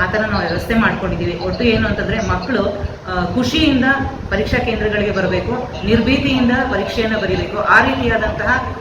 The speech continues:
ಆ, ವಿದ್ಯಾರ್ಥಿಗಳಿಗೆ ಸ್ನೇಹಿಯಾಗಿರುವಂತಹ ಪರೀಕ್ಷಾ, ಆ, ಕೇಂದ್ರಕ್ಕೆ ಏನೇನ್ ವ್ಯವಸ್ಥೆ ಮಾಡ್ಕೋಬೇಕು ಎಲ್ಲನೂ ಕೂಡ ನಾವು ಪರೀಕ್ಷಾ ಕೇಂದ್ರದ ಮುಖ್ಯ ಅಧೀಕ್ಷಕರಿಗೆ,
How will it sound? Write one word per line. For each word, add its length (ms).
ಆ, 100
ವಿದ್ಯಾರ್ಥಿಗಳಿಗೆ 1000
ಸ್ನೇಹಿಯಾಗಿರುವಂತಹ 880
ಪರೀಕ್ಷಾ, 360
ಆ, 260
ಕೇಂದ್ರಕ್ಕೆ 340
ಏನೇನ್ 240
ವ್ಯವಸ್ಥೆ 300
ಮಾಡ್ಕೋಬೇಕು 540
ಎಲ್ಲನೂ 360
ಕೂಡ 100
ನಾವು 220
ಪರೀಕ್ಷಾ 380
ಕೇಂದ್ರದ 280
ಮುಖ್ಯ 340
ಅಧೀಕ್ಷಕರಿಗೆ, 600